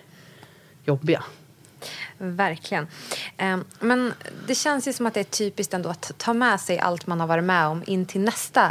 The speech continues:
Speaker 2: relation. Hur gör man för att inte göra det? För att inte... Nu, nu säger ju Elin att hon inte alls har haft något tillitsproblem med sin nya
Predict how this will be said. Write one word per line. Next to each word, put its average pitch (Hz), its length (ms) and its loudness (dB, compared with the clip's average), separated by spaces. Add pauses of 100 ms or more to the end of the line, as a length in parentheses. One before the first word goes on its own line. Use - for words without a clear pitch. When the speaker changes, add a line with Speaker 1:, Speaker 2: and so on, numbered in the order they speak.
(100)
Speaker 2:
relation. 180 540 -2 (260)
Hur 277 100 2
gör 262 220 8
man 175 160 2
för 180 120 -6
att 165 80 -8
inte 180 200 -4
göra 160 160 0
det? 98 200 2
För 208 100 -2
att 208 100 -6
inte... 175 520 0 (720)
Nu, 220 360 4
nu 208 120 0
säger 196 360 2
ju 170 80 2
Elin 185 480 0 (320)
att - 200 -4 (100)
hon 190 200 2
inte 185 220 0
alls 233 260 4
har 185 60 4
haft 170 140 -2
något 170 160 -4
tillitsproblem 185 880 -2
med 175 220 -4
sin 165 280 -2
nya 214 560 4